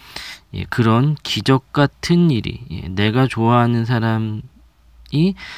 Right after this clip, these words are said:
나를 좋아하는, 예, 그런 시기가 칠월입니다. 아, 솔로분들 굉장히 좋은데요.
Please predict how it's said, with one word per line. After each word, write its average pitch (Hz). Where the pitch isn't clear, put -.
나를 110
좋아하는, 104
예, -
그런 123
시기가 117
칠월입니다. -
아, 151
솔로분들 185
굉장히 147
좋은데요. 104